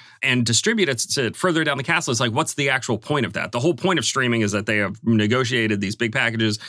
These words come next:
They shouldn't get any of that money. That money should go further down. But I, I guarantee you, you're not going to the big stars and saying, "We're not, we're stopping production. We're not doing any of this, and you're not gonna get any of the money." I'm at a mild loss here. Uh, but I, you know, again, this is because we're just pontificating. We are not in the room. We don't,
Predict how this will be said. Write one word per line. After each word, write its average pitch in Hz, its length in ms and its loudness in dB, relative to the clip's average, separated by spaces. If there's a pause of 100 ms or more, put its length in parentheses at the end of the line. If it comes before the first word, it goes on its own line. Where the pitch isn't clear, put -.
(160)
They 180 140 6
shouldn't 180 300 2
get 156 120 2
any 151 180 0
of 143 40 2
that 131 160 2
money. 117 220 2
That 143 160 2
money 139 160 -2
should 120 160 -4
go 117 100 0
further 117 260 0
down. 113 260 0
But 120 220 0
I, 143 260 2
I 139 120 0
guarantee 151 440 0
you, 123 140 0
you're 113 200 2
not 139 260 2
going 127 260 0
to 113 180 0
the 95 100 -2
big 117 180 0
stars 120 340 2
and 101 120 -4
saying, 110 260 0 (220)
"We're 151 180 4
not, 170 240 4
we're 139 120 4
stopping 160 420 0
production. 120 420 0
We're 107 80 2
not 120 160 0
doing 113 180 0
any 113 200 2
of 98 80 -2
this, 95 260 -2 (220)
and 110 160 2
you're 127 80 4
not 123 140 4
gonna 110 120 2
get 101 160 2
any 101 160 0
of 92 80 0
the 90 60 -2
money." 90 340 -4 (280)
I'm 165 260 2
at 151 100 2
a 131 60 2
mild 113 360 0
loss 90 240 -2
here. - 200 -8
Uh, 143 160 2
but 120 340 0
I, 156 140 0
you 160 160 -2
know, 151 120 0
again, 151 360 0
this 113 160 -2
is 117 100 -4
because 117 260 -2
we're 113 140 0
just 113 200 -4
pontificating. 104 600 -4
We 98 80 -4
are 104 100 0
not 110 200 0
in 107 80 0
the 104 80 2
room. 104 240 0
We 98 80 -2
don't, 104 180 -2